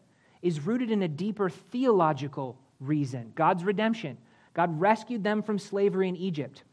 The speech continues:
And they were not to treat other people like Pharaoh treated them when they didn't have a day of rest,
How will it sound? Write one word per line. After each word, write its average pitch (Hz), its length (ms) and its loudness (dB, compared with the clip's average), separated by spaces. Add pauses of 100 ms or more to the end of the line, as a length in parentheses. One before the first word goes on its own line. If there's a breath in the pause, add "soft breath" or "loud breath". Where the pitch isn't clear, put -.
(340 soft breath)
And 156 60 -10
they 165 80 2
were 185 140 2
not 196 320 2
to 240 80 -4
treat 240 540 -6
other 196 280 2
people 180 540 -2
like 175 260 0
Pharaoh 180 760 0 (260 soft breath)
treated 208 580 0 (160)
them 147 520 -2 (540 soft breath)
when 185 200 2
they 214 100 2
didn't 220 300 0
have 226 300 -2
a 214 40 0
day 160 220 2
of 135 180 -4
rest, - 480 -10